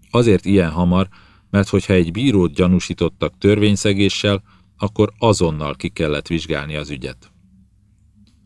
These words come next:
Pászer nem remélte, hogy a kapu főbírája elnéző lesz vele szemben. Az esküdteket látva pedig elképett azon, hogy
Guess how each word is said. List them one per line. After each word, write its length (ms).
Pászer 400
nem 240
remélte, 480
hogy 180
a 80
kapu 340
főbírája 840
elnéző 560
lesz 240
vele 180
szemben. 500
Az 80
esküdteket 680
látva 340
pedig 480
elképett 720
azon, 280
hogy 240